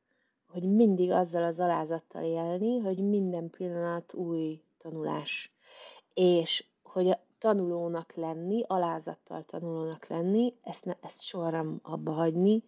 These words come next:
és az életem utolsó pillanatában is, még ha van mit megtanulni, akkor azt megtanulni. Tehát nincs olyan, hogy kész, hanem maga az életnek igazából az íze, vagy az öröme, a-, az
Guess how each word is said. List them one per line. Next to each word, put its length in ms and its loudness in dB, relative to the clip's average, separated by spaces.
és 100 -10
az 120 0
életem 360 6
utolsó 420 -4
pillanatában 720 -2
is, 160 -2
még 220 -4
ha 100 -4
van 180 2
mit 200 -6
megtanulni, 560 -6
akkor 240 -6
azt 160 -6
megtanulni. 640 0
Tehát 220 0
nincs 340 10
olyan, 360 0
hogy 220 -4
kész, 600 -6
hanem 680 2
maga 420 0
az 260 -6
életnek 1040 -4
igazából 640 -4
az 220 -2
íze, 720 0
vagy 220 -4
az 160 -6
öröme, 400 0
a-, 280 -4
az 100 -18